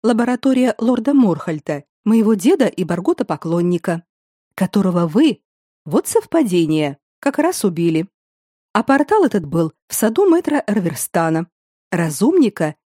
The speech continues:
и главы Белой гильдии. И ещё одно совпадение.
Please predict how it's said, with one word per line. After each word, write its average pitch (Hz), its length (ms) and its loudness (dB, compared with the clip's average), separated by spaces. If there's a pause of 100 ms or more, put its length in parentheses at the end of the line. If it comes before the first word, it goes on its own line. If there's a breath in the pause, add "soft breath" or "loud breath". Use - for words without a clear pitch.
(180)
и 208 60 -4
главы 170 380 0
Белой 262 340 0
гильдии. 160 640 -2 (760)
И 175 360 0 (300)
ещё 320 360 2
одно 165 220 2
совпадение. 165 880 -2